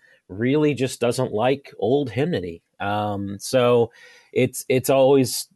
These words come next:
puzzled me how that manifests itself in the congregation that, uh, you know, that's not seen as something I raise my hands to. That's something I just kind of stand there and either listen to or kind of participate in. But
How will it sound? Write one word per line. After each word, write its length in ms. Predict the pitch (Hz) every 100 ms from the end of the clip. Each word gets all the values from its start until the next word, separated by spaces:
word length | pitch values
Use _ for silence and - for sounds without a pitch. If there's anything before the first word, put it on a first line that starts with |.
| _ _
puzzled 520 | - 147 131 123 113
me 340 | 113 110 110
how 300 | 107 117 113
that 280 | 107 113 113
manifests 600 | 107 107 107 - 110 -
itself 640 | 98 - - 101 98 - _ _ _ _ _
in 160 | - 101
the 80 | 101
congregation 1040 | 110 104 95 92 107 107 - 101 95 95
that, 400 | 98 95 - - -
uh, 400 | 95 92 80 80 - _
you 120 | 98 104
know, 140 | 104
that's 300 | 110 123 -
not 240 | 123 117
seen 320 | - 131 123 107
as 100 | -
something 340 | 117 107 101
I 100 | 98
raise 340 | 95 101 98
my 160 | 101 87
hands 420 | 95 95 92 - -
to. 180 | 85 -
That's 240 | 101 -
something 340 | - 104 107
I 120 | 90 90
just 260 | 95 -
kind 160 | 123 98
of 140 | 87 _ - - - _
stand 580 | - - 127 120 120 110
there 400 | 117 117 117 110
and 320 | 104 98 92
either 300 | 104 104 104
listen 320 | 135 - 131
to 440 | - 131 120 120 113
or 80 |
kind 240 | 104 135 131
of 80 | -
participate 640 | 151 117 - 110 107 101
in. 400 | 98 101 98 95
But 240 | 101 92